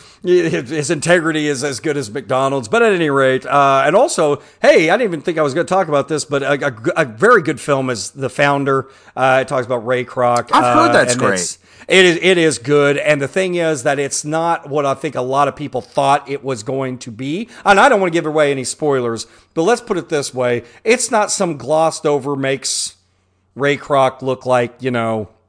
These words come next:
Speaker 1: the hero of heroes. It's a very, very good story about an opportunistic man, uh, making the most of his life. And, uh, yeah, that's all I'm gonna say. It's much more complicated than maybe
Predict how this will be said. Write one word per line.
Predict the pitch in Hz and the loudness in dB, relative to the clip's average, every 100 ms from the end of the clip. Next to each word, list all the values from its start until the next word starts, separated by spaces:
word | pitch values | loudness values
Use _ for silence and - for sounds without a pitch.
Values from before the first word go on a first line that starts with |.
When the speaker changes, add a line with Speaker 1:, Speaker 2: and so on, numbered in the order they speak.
| _ | _
Speaker 1:
the | 143 | -6
hero | 139 143 127 | -2 0 0
of | 113 | 0
heroes. | 98 135 120 113 113 - | -4 -4 -2 -4 -4 -4
It's | 151 - | -4 -4
a | 135 | -6
very, | 110 156 156 139 | -4 0 0 0
very | 135 127 | -2 -4
good | 107 123 | -4 -6
story | - 143 139 123 123 113 - - | -6 -4 -2 -2 -4 -8 -18 -6
about | 127 131 127 120 | -2 2 2 0
an | 120 | 0
opportunistic | 135 127 - 131 123 - 127 | -2 -2 -8 -6 -6 -6 -8
man, | 123 123 120 117 113 - - - | -6 -4 -4 -4 -8 -12 -12 -4
uh, | 120 | -2
making | 117 175 180 156 139 | 0 -2 -2 -6 -4
the | 131 | -4
most | 123 123 - | -2 -2 -4
of | 113 | -8
his | 113 123 104 | -6 -8 -4
life. | 117 113 110 | -4 -4 -6
And, | 113 110 107 104 | -10 -8 -8 -8
uh, | 113 107 117 | -8 -8 -10
yeah, | 117 92 71 - _ _ | -10 -12 -12 -16 _ _
that's | 254 269 | 2 6
all | 269 | 4
I'm | 226 | 4
gonna | 202 | 2
say. | 165 - 175 151 143 | 0 2 4 4 2
It's | 139 | -2
much | 160 190 | -4 -6
more | 196 175 | -4 -8
complicated | 180 165 143 131 147 143 | -4 -4 -4 -6 -6 -4
than | 131 135 | -6 -4
maybe | 143 151 139 139 135 | -2 -2 -2 -4 -4